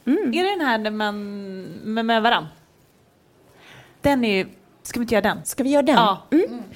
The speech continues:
Speaker 1: Yes.
Speaker 2: Så det blir lite interaktivt.
Speaker 1: Ja, bra. Ehm. Ska ni få prova att ta emot dagens ord. Och då ska ni få göra det på två sätt och se hur man kanaliserar andevärlden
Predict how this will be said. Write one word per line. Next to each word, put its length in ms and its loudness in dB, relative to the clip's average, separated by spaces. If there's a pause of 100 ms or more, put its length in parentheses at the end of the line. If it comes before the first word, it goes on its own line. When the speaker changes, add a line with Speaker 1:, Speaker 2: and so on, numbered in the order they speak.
(120)
Speaker 1:
Yes. 240 0
Speaker 2:
Så 100 0
det 80 -4
blir 160 -2
lite 800 0
interaktivt. 760 -12 (160)
Speaker 1:
Ja, 240 2 (100)
bra. 360 0 (920)
Ehm. 440 2 (3500)
Ska 120 2
ni 100 2
få 100 0
prova 440 0
att 100 -2
ta 100 0
emot 400 -2 (100)
dagens 640 -2
ord. 320 -6 (580)
Och 200 -4
då 60 2
ska 160 0
ni 120 4
få 100 -2
göra 200 4
det 100 0
på 140 -6
två 380 -2
sätt 580 -6
och 100 -4
se 340 -4 (260)
hur 300 2
man 220 -2
kanaliserar 600 -4
andevärlden 760 -6